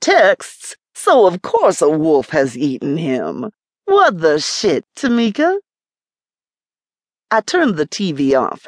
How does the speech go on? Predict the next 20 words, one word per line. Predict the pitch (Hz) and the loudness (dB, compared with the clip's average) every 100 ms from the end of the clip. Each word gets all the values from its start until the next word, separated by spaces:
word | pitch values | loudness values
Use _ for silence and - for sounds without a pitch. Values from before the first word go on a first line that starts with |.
| - | -4
and | 214 226 | -2 0
leaned | 247 226 160 | 0 0 0
way | 214 214 | 0 2
back | 160 160 143 | 2 0 0
in | 135 | -2
the | 135 | -2
recliner. | 123 135 - 190 131 117 98 - _ _ _ _ _ _ - | -2 -6 -4 -2 -2 -4 -10 -16 _ _ _ _ _ _ -4
This | 190 208 156 | 2 2 2
was | 151 143 | -2 -2
so | - - 196 180 | -4 0 2 2
much | 143 117 - | 2 -2 -4
more | 151 123 | -2 -2
comfortable | - 190 160 - 135 135 127 | 0 0 0 -4 -4 -2 0
than | 143 | 0
the | 120 | -2
futon | 131 233 190 147 123 127 | -2 -4 -2 -2 -2 0
back | 135 131 | -2 -2
in | 127 | -2
my | 123 104 | -2 -2
apartment, | 95 - 330 240 - 69 202 | -4 0 0 0 -4 -10 -12